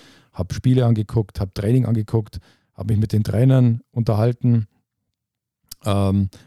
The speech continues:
war bei Sichtungen dabei, ja, selber auch. Und jetzt ist es halt so, jetzt, ähm, ist man in einem E-, auf einer Ebene, wo es also wirklich um dies, das Große des Vereins geht, ja, wo es um die finanziellen Geschichten geht, wo es um die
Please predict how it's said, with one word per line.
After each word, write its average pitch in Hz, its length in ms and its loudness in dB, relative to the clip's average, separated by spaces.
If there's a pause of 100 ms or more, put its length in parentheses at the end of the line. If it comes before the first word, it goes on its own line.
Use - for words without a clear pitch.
war 95 140 -4
bei 104 120 0
Sichtungen 127 520 0
dabei, 110 520 0 (340)
ja, 120 160 -6
selber 131 360 0
auch. 127 240 -4 (560)
Und 110 140 -2
jetzt 120 200 0
ist 127 120 4
es 135 160 2
halt 123 180 2
so, 135 320 0
jetzt, - 320 -12 (100)
ähm, 117 580 -2 (380)
ist 135 180 0
man 131 160 2
in 120 160 2
einem 113 260 2
E-, 104 300 -8
auf 101 140 -4
einer 107 120 2
Ebene, 135 460 2
wo 113 80 0
es 110 100 2
also 113 220 0
wirklich 120 340 -2
um 117 140 2
dies, 107 300 -2 (400)
das 98 160 -4
Große 127 400 0
des 104 160 -2
Vereins 92 460 -4
geht, 143 300 -2 (200)
ja, 120 180 -4
wo 107 80 -4
es 107 80 0
um 107 120 2
die 101 100 -4
finanziellen 120 540 0
Geschichten 113 440 -4
geht, 110 320 -4
wo 104 80 -8
es 101 100 -6
um 104 120 -2
die 101 200 -2